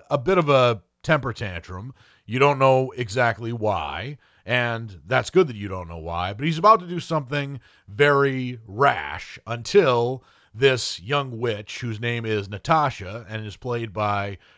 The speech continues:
Kristen R-, Ritter, basically kidnaps him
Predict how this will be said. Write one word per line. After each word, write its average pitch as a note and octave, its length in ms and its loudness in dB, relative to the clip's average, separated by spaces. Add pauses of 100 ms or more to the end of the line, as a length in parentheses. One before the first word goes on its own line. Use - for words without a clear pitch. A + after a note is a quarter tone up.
Kristen A#2+ 540 -4
R-, - 80 -10 (100)
Ritter, A#2+ 600 2 (1160)
basically F3 520 0
kidnaps C3+ 680 -2
him B2+ 420 -6